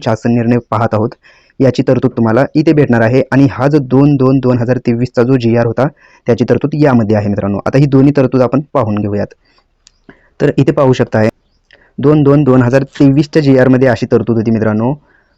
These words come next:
अंगणवाडी सेविका, मदतनीस व मिनी अंगणवाडी सेविका या पदांवरील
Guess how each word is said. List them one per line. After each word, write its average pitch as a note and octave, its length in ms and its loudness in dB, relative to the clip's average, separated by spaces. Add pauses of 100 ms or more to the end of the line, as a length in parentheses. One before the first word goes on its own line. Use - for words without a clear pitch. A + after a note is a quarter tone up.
(120)
अंगणवाडी D3 460 2
सेविका, B2 380 2
मदतनीस B2 520 0
व C#3 100 2
मिनी C3 260 4
अंगणवाडी B2+ 380 2
सेविका A2+ 380 0
या B2 220 2
पदांवरील A#2+ 600 0